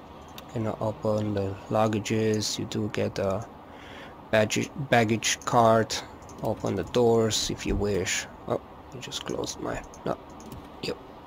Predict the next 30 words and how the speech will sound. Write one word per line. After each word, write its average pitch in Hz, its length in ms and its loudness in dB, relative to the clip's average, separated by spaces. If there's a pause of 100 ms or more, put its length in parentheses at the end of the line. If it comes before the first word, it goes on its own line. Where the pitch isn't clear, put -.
(200)
right. - 180 4 (760)
So 151 120 6
we 131 60 8
got 131 260 6
three 160 200 12
doors 135 680 8
you 117 100 4
can 120 160 6
open. 113 520 6
Okay, 113 280 0
let's 120 260 -2
close 123 480 0
that 165 200 6
one. 160 600 8 (1000)
Not - 360 -8
this 135 300 0
one, 123 480 2 (360)
that 127 200 4
one. 120 840 2
Let's 117 220 0
close - 380 -2
this. 143 760 4 (100)
Fuel, 180 460 8 (540)
got 131 120 -4
enough 110 260 -2
fuel. 120 580 2 (160)
We 147 60 -2
have 117 280 -2
A 123 160 2
C 113 540 0